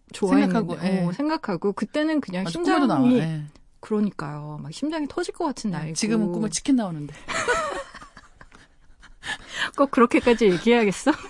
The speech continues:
Speaker 1: <laughs> 정말. 이다 기자님 말이 맞고요.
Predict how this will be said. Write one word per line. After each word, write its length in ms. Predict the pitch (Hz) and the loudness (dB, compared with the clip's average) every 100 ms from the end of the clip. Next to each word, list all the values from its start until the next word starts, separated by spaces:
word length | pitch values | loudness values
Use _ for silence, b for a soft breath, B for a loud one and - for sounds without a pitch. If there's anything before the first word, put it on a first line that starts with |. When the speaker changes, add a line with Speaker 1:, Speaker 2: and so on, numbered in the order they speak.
| - | -2
Speaker 1:
<laughs> 260 | - - - | 4 4 2
정말. 460 | - 247 226 240 277 B B B B B - - - 226 | -4 0 0 -2 -6 B B B B B -20 -18 -14 -8
이다 220 | 190 175 196 | -6 -2 0
기자님 380 | 196 190 190 | -2 -2 -4
말이 180 | 165 143 | -4 -6
맞고요. 460 | 165 139 - 156 | -8 -10 -10 -8